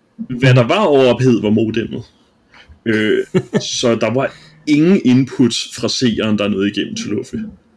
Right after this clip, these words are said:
Speaker 1: Øh, det ville jo normalt være en katastrofe, øh, men det, øh, nu var det, gik det hverken værre eller bedre, end at, øh, via rent tilfælde var der ikke nogen fjender,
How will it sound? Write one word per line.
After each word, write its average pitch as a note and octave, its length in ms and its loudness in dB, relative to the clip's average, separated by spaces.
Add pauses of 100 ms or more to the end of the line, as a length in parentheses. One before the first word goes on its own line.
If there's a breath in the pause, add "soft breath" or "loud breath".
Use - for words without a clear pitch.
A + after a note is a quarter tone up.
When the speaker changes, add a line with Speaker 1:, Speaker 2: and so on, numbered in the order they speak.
(1200 loud breath)
Speaker 1:
Øh, F#2+ 320 0 (840)
det D3+ 180 -2
ville F3 180 6 (140)
jo B2 60 6
normalt C#3+ 380 2
være C#3 120 0
en B2 100 0
katastrofe, A#2 800 0 (240)
øh, G#2+ 360 2
men A2+ 460 2 (280)
det, C3 120 2
øh, A#2+ 260 2
nu C#3 320 0 (500 loud breath)
var B2 320 0
det, C3 440 4
gik D#3+ 180 -6
det C#3+ 100 2
hverken A#2+ 280 0
værre A#2 240 0
eller A2+ 180 0
bedre, A2+ 400 0
end A#2 280 2
at, A2+ 320 -6
øh, G#2 360 0 (680 soft breath)
via C3 380 2
rent C#3+ 340 -4
tilfælde C#3 580 2
var A2 100 -2
der G#2 60 -2
ikke A#2+ 180 0
nogen B2+ 160 2
fjender, B2 560 -2